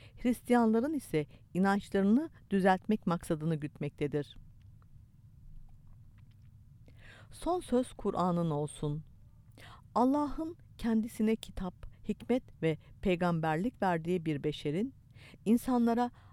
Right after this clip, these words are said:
"Allah'ı bırakıp bana kulluk edin." demesi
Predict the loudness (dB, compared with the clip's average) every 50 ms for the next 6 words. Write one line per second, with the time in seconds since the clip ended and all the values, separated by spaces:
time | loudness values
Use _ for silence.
0 | -20 -6 -2 0 2 4 4 4 4 2 0 -4 -2 0 0 0 0 0 -2 -6
1 | -6 -6 -14 -20 -20 0 4 4 6 6 4 2 0 -4 -2 -2 -2 -4 -4 -4
2 | -2 0 0 -2 -2 -4 -8 -2 0 2 2 2 0 -2 -2 -2 -2 -2